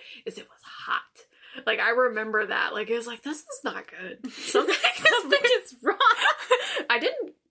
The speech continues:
Speaker 1: go to the hospital or anything, so I don't know what that says <laughs> about me.
Speaker 2: I'm turning. <laughs>
Speaker 1: I think it still moved, which was part of the reason why I was like, "Okay." I just gave myself a really weird bruise. But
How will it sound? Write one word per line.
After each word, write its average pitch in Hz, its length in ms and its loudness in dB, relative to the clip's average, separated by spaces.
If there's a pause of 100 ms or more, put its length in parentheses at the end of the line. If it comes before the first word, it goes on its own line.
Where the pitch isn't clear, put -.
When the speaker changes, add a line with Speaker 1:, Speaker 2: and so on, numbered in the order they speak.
(140)
Speaker 1:
go 285 120 0
to 359 80 0
the 285 80 0
hospital 226 520 -2
or 220 180 0
anything, 226 460 0
so 247 100 0
I - 140 0
don't 285 160 2
know 226 140 2
what 214 140 2
that 220 200 0
says 233 300 4
<laughs> - 40 -4
about 262 300 4
me. 392 240 4
Speaker 2:
I'm 381 160 4
turning. 349 540 0
<laughs> 370 520 0
Speaker 1:
I 311 140 0
think 440 180 -2
it 508 160 0
still 277 380 0
moved, 202 640 2
which 214 240 0
was 202 180 -4 (120)
part 196 220 -2
of 208 60 0
the 214 80 4
reason 208 320 2
why 202 180 -2
I 202 100 -4
was 196 120 -8
like, 202 180 -6
"Okay." 214 200 -6
I 185 300 0
just 226 200 -2
gave 220 180 4
myself 190 360 -4
a 185 60 -10
really 190 280 -6
weird 180 440 -6
bruise. 185 600 -6 (920)
But 196 260 -6